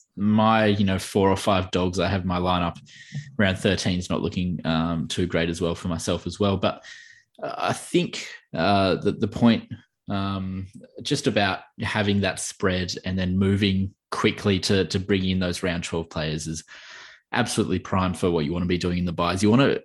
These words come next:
have your team come out better than it was coming in, and that's how the good coaches make up rank during this period. Um, you can make really big grounds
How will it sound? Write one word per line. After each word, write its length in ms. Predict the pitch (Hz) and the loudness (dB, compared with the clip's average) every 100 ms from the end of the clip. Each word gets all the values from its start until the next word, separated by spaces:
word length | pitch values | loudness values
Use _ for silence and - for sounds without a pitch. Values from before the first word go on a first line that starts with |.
| _ | _
have 220 | - 110 | -4 0
your 80 | 101 | 0
team 300 | 98 - 92 | 0 -2 -2
come 240 | 92 85 87 | -4 -4 -4
out 180 | 78 | -4
better 180 | - 87 | -6 -6
than 140 | 87 82 | -4 -6
it 100 | - | -4
was 440 | 80 85 - - | -4 -4 -6 -12
coming 320 | - 95 90 - | -4 -2 -2 -2
in, 200 | 92 92 | -2 0
and 120 | 95 | 0
that's 220 | 95 - | -2 0
how 140 | 104 | 0
the 100 | 101 | 2
good 220 | 101 107 101 | 2 2 4
coaches 400 | 104 104 95 - | 2 4 2 2
make 200 | 98 - | 0 0
up 140 | 82 | -2
rank 300 | 95 92 92 | 0 -2 0
during 240 | 98 92 | 0 0
this 160 | 90 - | -2 -4
period. 480 | - 95 90 90 90 | -2 0 2 2 0
Um, 240 | 71 87 | -2 -4
you 80 | 92 | -2
can 100 | 98 | 0
make 180 | 98 90 | 0 2
really 240 | 98 95 | 2 2
big 200 | 90 90 | 0 -2
grounds 420 | - 92 90 90 | -2 0 0 -4